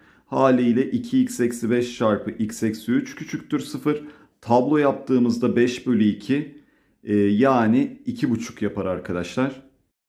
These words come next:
Ah pardon, hemen düzeltiyorum. Orası artı olacak değil mi?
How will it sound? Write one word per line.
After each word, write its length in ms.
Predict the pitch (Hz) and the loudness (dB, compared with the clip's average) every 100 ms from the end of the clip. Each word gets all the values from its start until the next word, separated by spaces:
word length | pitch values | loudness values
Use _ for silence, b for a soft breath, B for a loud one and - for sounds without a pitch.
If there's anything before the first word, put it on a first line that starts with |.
| _ _ | _ _
Ah 140 | 101 - | -16 -14
pardon, 300 | - 101 90 | 0 2 2
hemen 280 | 92 95 95 | 2 2 0
düzeltiyorum. 560 | 85 98 92 - 127 120 | -2 -2 -4 -2 -2 -2
Orası 320 | 90 92 - | -2 -4 -8
artı 340 | 85 85 82 98 | -4 -4 -4 -6
olacak 380 | 87 78 73 131 | -4 -6 -8 -4
değil 100 | 147 | -4
mi? 180 | 92 | -4